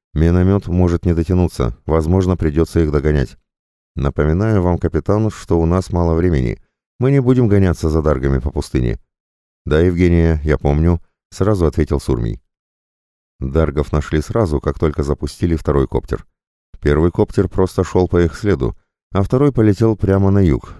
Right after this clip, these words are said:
где и наткнулся уже не на следы, а на одного опытного воина и одного подростка. Они были всего в пяти километрах от колонны,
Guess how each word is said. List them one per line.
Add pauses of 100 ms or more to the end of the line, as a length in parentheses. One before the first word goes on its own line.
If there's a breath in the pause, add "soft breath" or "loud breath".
где
и
наткнулся
уже
не
на
следы, (320)
а
на
одного
опытного
воина
и
одного
подростка. (540)
Они
были
всего
в
пяти
километрах
от
колонны,